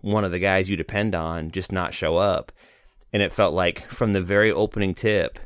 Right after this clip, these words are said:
Brady Manek in Norman just was a defensive, eh, to call him a liability was, would have been, you know, too generous. He was terrible defensively, to the point where, like, you know, I don't know that he played almost the whole second half of the second half. It felt like w-,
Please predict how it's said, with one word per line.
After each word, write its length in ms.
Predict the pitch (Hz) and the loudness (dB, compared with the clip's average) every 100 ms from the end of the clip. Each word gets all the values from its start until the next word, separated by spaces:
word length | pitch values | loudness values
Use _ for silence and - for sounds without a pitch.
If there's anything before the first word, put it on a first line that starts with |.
| - - - - | -16 -20 -20 -10
Brady 320 | 104 107 104 | 0 2 2
Manek 560 | 90 92 104 87 85 - | 0 0 0 -2 -6 -12
in 360 | - 101 104 98 | -4 0 2 2
Norman 460 | 98 110 95 92 | 2 2 0 -4
just 360 | 90 - - - - - - - | -6 -8 -12 -20 -20 -20 -20 -6
was 160 | 95 87 | -4 -2
a 60 | |
defensive, 580 | - 104 113 92 90 87 - | 0 0 0 0 -2 -4 -8
eh, 140 | - 113 | -4 -2
to 180 | 107 | -2
call 200 | 107 139 | 0 2
him 120 | 127 104 | 2 2
a 40 | |
liability 600 | 98 98 87 107 92 82 | 2 2 2 2 2 0
was, 320 | 82 80 - | -2 -4 -8
would 160 | - 87 | -4 -4
have 80 | 82 | -2
been, 380 | 85 78 - - - - - | -4 -4 -10 -14 -20 -20 -18
you 160 | - 98 | -6 -4
know, 80 | 78 | -4
too 380 | - - 92 87 | -4 -2 0 2
generous. 600 | 90 95 82 80 - - - - - | 2 2 0 -8 -10 -14 -20 -20 -4
He 140 | - | 0
was 160 | 110 82 | 0 0
terrible 380 | - 113 95 78 | 0 0 0 -6
defensively, 560 | 82 78 65 76 73 | -8 -8 -8 -8 -8
to 100 | - | -4
the 80 | 98 | -2
point 180 | 101 82 | 0 0
where, 80 | 87 | 0
like, 200 | 87 - | 0 -2
you 100 | 90 | -4
know, 300 | 85 78 - - - - _ - | -4 -6 -8 -20 -20 -20 _ -2
I 100 | 92 | 0
don't 140 | 110 | 2
know 80 | 95 | 0
that 100 | 82 | 0
he 120 | 98 | -2
played 280 | - 95 90 | 2 4 4
almost 500 | 92 87 85 - - - _ _ _ _ _ _ _ | 2 0 -4 -6 -14 -18 _ _ _ _ _ _ _
the 100 | 92 | -2
whole 540 | 87 101 101 90 92 | 2 4 4 2 -2
second 400 | - - 101 - | -6 -2 -2 -2
half 340 | - 95 110 - | -4 -2 0 -2
of 140 | 85 | -6
the 80 | 87 | -6
second 320 | - 87 85 | -6 -6 -6
half. 300 | 87 107 85 | -4 -4 -4
It 60 | 78 | -6
felt 160 | 95 | -4
like 120 | 80 - | -4 -4
w-, 320 | 98 - | -8 -8